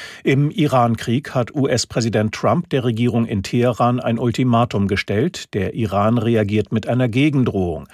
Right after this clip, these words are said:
Wenn es Angriffe auf Kraftwerke geben sollte, würden alle Infrastrukturanlagen der U S A in der Golfregion ins Visier genommen. Wasserversorgung, Energie und Datenübertragung.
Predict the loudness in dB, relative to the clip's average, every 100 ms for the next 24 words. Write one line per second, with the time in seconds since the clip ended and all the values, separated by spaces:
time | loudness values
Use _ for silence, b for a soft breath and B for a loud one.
0 | B B B -2 0 2 0 -2 -2 -2
1 | 0 2 2 0 0 -2 -4 -4 -4 0
2 | 0 0 0 0 0 0 0 0 -2 0
3 | 0 -2 0 0 0 0 -2 0 -2 -2
4 | -4 -8 -4 0 0 0 0 0 0 0
5 | -2 0 0 0 -2 0 0 0 -2 -2
6 | 0 -2 -2 -4 -4 -2 -2 -2 -4 -4
7 | -2 -2 0 0 0 0 2 0 -2 B
8 | B _ 0 2 -2 -2 -2 0 0 0
9 | -2 -2 0 0 -2 -2 -2 -2 -2 0
10 | 0 0 -2 -6 -4 -4 -2 -4 -4 -6
11 | -16